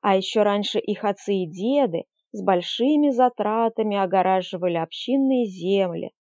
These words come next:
превращали леса в заповедники для дичи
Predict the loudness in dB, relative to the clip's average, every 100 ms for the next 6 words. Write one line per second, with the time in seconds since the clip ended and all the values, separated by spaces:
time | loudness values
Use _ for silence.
0 | _ -2 2 4 4 2 2 4 2 0
1 | 0 -2 0 -4 -2 0 0 0 -4 -6
2 | -6 -2 -2 -2 -6 -6 -10